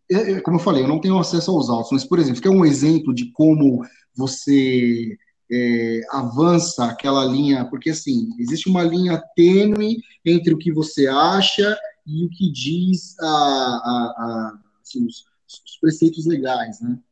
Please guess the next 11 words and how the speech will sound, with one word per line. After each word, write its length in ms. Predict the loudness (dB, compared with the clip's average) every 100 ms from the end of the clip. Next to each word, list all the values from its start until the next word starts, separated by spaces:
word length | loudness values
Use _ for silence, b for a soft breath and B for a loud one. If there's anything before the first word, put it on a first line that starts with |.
| _ _ _ _ _ -6
É, 520 | -4 -2 -2 -2 0
e 120 | -2 0
quando 200 | 2 2
você 220 | 2 -2
pa-, 420 | 0 2 2 0
quando 160 | -2 -2
você, 560 | -2 2 4 4 2 -4
é, 340 | -12 -14 -18 _ -2
por 60 | 2
exemplo, 200 | 2 0 -6
essa, 220 | -6 -4